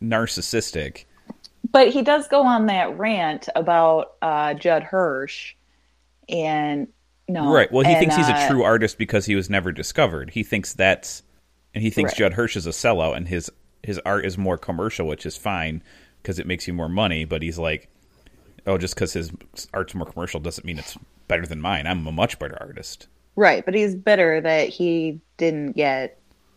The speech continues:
Speaker 2: that he didn't get the, the fame and the fortune that
Speaker 1: I don't know.
Speaker 2: Hirsch got.
Speaker 1: Well, at, probably at one time, but I think he's told himself this lie that he believes it.
Speaker 2: Yeah, it's possible.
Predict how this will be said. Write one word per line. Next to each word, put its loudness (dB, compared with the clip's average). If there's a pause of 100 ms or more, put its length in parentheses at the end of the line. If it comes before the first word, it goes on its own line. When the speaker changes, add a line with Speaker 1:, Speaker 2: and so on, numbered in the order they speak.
(300)
Speaker 2:
that 0
he 0
didn't 2
get 0
the, -4
the -4
fame -4
and -6
the -8
fortune -6
that -10 (320)
Speaker 1:
I -4
don't -2
know. 0
Speaker 2:
Hirsch -4
got. -2
Speaker 1:
Well, 0
at, -6
probably 6
at 4
one 2
time, 2
but 4
I 4
think -2
he's -6
told 0
himself -2
this -4
lie 0 (140)
that -6
he -4
believes -2
it. -10 (340)
Speaker 2:
Yeah, -2
it's -12
possible. -2